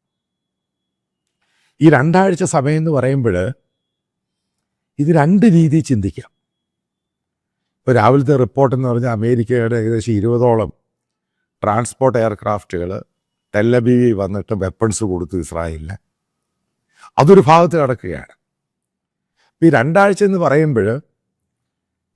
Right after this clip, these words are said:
ഇസ്രായേലും ആവശ്യപ്പെട്ടിട്ടുണ്ട് അവർക്ക് അമേരിക്കൻ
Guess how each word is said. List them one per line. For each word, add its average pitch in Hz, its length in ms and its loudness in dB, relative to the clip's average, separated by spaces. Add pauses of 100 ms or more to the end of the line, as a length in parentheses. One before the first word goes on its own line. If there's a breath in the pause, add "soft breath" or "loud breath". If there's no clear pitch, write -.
ഇസ്രായേലും 202 580 0 (100)
ആവശ്യപ്പെട്ടിട്ടുണ്ട് 139 840 -6 (920)
അവർക്ക് 123 320 -2
അമേരിക്കൻ 151 500 4